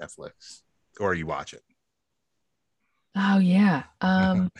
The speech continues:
Speaker 1: <laughs>
Speaker 2: well, my app of choice is the P B S <laughs> app.
Speaker 1: Okay.
Speaker 2: Let's just, the last
Speaker 1: <laughs>
Speaker 2: thing I watched on the P B S app.
Speaker 1: Yeah.
Speaker 2: Um, man, it's so nerdy because I've been sick with covid.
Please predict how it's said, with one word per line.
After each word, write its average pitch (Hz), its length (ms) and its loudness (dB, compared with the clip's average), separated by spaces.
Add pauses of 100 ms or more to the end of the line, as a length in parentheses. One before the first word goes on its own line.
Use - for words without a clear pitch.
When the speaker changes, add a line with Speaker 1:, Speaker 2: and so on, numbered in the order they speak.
(320)
Speaker 1:
<laughs> - 420 -20
Speaker 2:
well, 202 440 2 (400)
my 190 440 2
app 190 220 0
of 190 160 -2
choice 170 460 0
is 151 340 -6
the 165 160 -6 (160)
P 165 220 -4
B 156 200 -2
S 151 380 -4 (360)
<laughs> - 280 -14
app. - 360 -8
Speaker 1:
Okay. 135 420 2 (260)
Speaker 2:
Let's 170 280 -2
just, 196 220 0 (440)
the 175 180 -2
last - 280 -2
Speaker 1:
<laughs> - 40 -14
Speaker 2:
thing 196 160 -2
I 185 60 2
watched 180 260 0
on 175 60 2
the 165 80 0
P 175 120 0
B 170 100 2
S 156 160 -2
app. 139 140 -4 (320)
Speaker 1:
Yeah. 117 220 0 (320)
Speaker 2:
Um, 160 400 -6 (1600)
man, 156 340 0 (120)
it's - 200 -4
so 147 460 0
nerdy 139 520 -2
because 165 340 -2
I've 170 140 0
been 160 120 -2
sick - 280 -2
with 156 160 -2
covid. 147 400 0